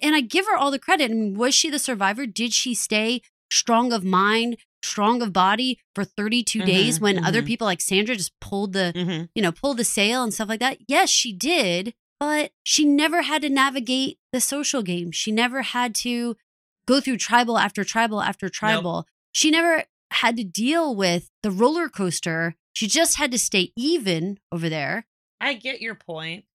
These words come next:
Speaker 2: I think we needed to be okay with that from the beginning of this show because this was always going to be the factor.
Speaker 1: I'm only gonna pause you and say this. I did not think they would wait to the finale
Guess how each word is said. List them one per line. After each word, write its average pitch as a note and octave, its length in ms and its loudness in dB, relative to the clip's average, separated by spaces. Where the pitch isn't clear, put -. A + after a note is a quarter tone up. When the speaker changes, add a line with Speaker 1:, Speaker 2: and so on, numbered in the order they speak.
Speaker 2:
I F#3 60 -2
think C4+ 200 -10
we C4 80 -4
needed G#3+ 280 -2
to G3 40 -8
be F3+ 160 -8
okay F3 380 -2
with F#3 120 -10
that E3 220 -4
from E3 140 -12
the D#3 80 -10
beginning D#3 440 -10
of C#3+ 120 -12
this C3+ 120 -10
show D3 480 -2
because D3 640 -8
this F#3 180 -4
was D#3 140 -14
always E3+ 400 2
going D3 180 -8
to D3 60 -8
be C#3 120 -8
the C3+ 100 -8
factor. - 500 -12
Speaker 1:
I'm G3 200 -2
only A3 240 2
gonna E4 100 0
pause D#4 260 -2
you C#4+ 60 -2
and B3 80 -2
say G#3+ 140 -2
this. G3 360 -2
I F#3 200 2
did D#4 160 0
not D4 300 2
think A#3 180 0
they G#3 120 0
would F#3+ 140 0
wait F3+ 240 -2
to F#3 120 -4
the E3 140 -2
finale F#3+ 720 2